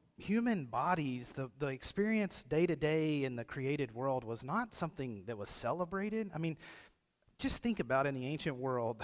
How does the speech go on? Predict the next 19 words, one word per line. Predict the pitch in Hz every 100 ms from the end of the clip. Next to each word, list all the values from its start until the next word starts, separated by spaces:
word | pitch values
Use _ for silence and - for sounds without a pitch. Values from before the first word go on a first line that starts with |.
| -
<laughs> |
the, | 160 131 - -
the, | 139 -
all | 151 202 220
of | 151
the, | 139 104
the | 123
expectations | 139 170 - 135 - 170 - 127 120
around | 123 123
your | 123 117
healthcare | 156 160 - 156 147 143 113
and | 113
medicine | 123 143 131 131
today | 120 120 117 117
that | 117
were | 117
not | 110 113 123
available | 104 101 101 95 92
then, | 101 92